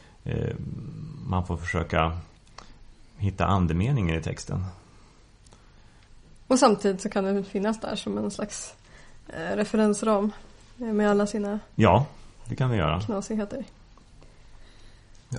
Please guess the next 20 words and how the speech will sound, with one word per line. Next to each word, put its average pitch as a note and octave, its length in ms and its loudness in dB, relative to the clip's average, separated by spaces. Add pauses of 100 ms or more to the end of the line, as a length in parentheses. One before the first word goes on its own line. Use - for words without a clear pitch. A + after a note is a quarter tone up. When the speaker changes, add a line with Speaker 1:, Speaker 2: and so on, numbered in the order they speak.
(120)
Speaker 2:
Har D4 200 8
vi D4+ 80 8
någon D4+ 220 10
Speaker 3:
Och, D#4+ 60 8
eh, C3+ 160 8
Speaker 2:
slut- B2+ 180 6 (160)
Speaker 3:
ja, B2+ 340 8
och, C#3 200 0
eh, B2 240 4
gav A#2+ 460 2
den A#2+ 180 2
oss, - 300 -2
eh, A#2+ 520 2 (600)
eh, A#2+ 300 0 (160)
något B2 200 -2
fantastisk, - 680 -4
eh, A#2+ 260 2 (440)
sak A2 320 -2
som, C3 260 0
eh, A#2 220 0